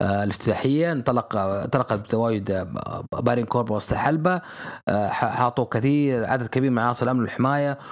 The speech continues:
وكان معظم النجوم موقوفون عند المدخل استماع لما يقول. تحدث كوربين، قال إنه، آه، يتكلم عن أهم الأحداث في كراون جول، مهرجان جوهرة التاج، وقال،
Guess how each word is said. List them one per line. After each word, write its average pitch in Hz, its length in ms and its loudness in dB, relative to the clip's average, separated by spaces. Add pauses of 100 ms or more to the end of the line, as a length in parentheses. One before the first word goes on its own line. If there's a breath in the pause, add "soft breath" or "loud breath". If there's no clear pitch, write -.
(200 loud breath)
وكان 127 220 2
معظم 127 360 2
النجوم 127 420 2
موقوفون 110 440 0
عند 107 140 0
المدخل 127 460 0
استماع 123 420 0
لما 113 180 0
يقول. 120 260 0
تحدث 156 340 2
كوربين، 151 360 0 (380 loud breath)
قال 143 140 4
إنه، 135 360 2
آه، - 400 0
يتكلم - 520 0
عن 123 60 2
أهم 139 220 2
الأحداث 120 240 0
في 107 160 -2
كراون 107 360 0
جول، 160 360 2
مهرجان 110 300 0
جوهرة 101 220 0
التاج، 143 320 0 (500 loud breath)
وقال، 151 460 2